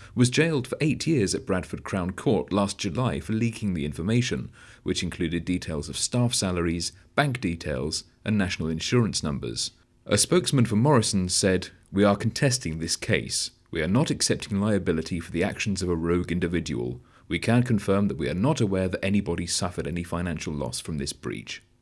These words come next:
As I've discussed in several recent podcasts, ransomware, a form of malware that encrypts users' computer files until they pay a Bitcoin fee for a decryption key,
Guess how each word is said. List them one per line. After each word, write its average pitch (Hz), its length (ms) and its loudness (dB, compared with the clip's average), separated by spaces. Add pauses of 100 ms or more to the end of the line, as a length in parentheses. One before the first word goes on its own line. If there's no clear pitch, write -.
(360)
As 175 140 6
I've 220 140 8
discussed 190 480 6
in 120 160 6
several 190 340 6
recent 82 380 0
podcasts, 82 800 -2
ransomware, 107 880 0 (100)
a - 60 -2
form 73 240 -2
of 76 80 -2
malware 87 640 0
that 85 100 -4
encrypts - 460 -4
users' 90 340 -2
computer 107 400 -2
files 80 340 -2
until 98 200 -2
they 76 120 -2
pay 87 220 -2
a 82 60 0
Bitcoin 82 520 -4
fee 82 280 -4
for - 180 -4
a 71 60 -4
decryption 85 560 -4
key, 85 340 -2